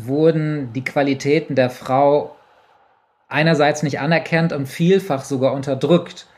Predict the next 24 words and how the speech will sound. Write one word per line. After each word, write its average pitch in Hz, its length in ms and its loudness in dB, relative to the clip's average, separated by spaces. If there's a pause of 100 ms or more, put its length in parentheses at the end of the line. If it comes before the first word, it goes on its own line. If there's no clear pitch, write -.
(500)
Ne, 160 320 2
bis - 320 -2
hin 175 260 4
zu 156 180 -2
Hexenverbrennungen 156 1160 0
oder 175 340 2
aber, 147 280 4
dass, 143 540 -2 (260)
wenn 143 80 -2
man 175 140 4
sich 180 160 -2
mal 160 120 -2
überlegt, 170 540 2
dass 135 200 -4
Frauen 185 580 2
erst 151 720 -2 (480)
seit 135 560 -2 (240)
vierzig - 560 -6
Jahren 147 380 0
überhaupt 135 460 -2
wählen 170 380 2
dürfen, 180 640 0 (420)
dass 147 280 -2
sie 156 420 0